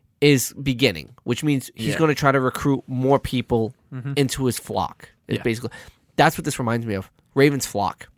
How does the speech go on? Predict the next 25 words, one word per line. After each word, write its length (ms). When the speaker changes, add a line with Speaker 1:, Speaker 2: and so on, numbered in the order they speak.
Speaker 2:
Yeah. 300
Speaker 1:
That's 140
what 80
this 160
reminds 320
me 60
of, 100
actually. 360
So 200
Speaker 2:
That 280
and 200
almost 340
a 60
straight 240
edge 100
society. 480
Speaker 1:
Correct. 400
Um, 420
so 220
he's 160
gonna 260
start 380
recruiting 420
more 140
people, 460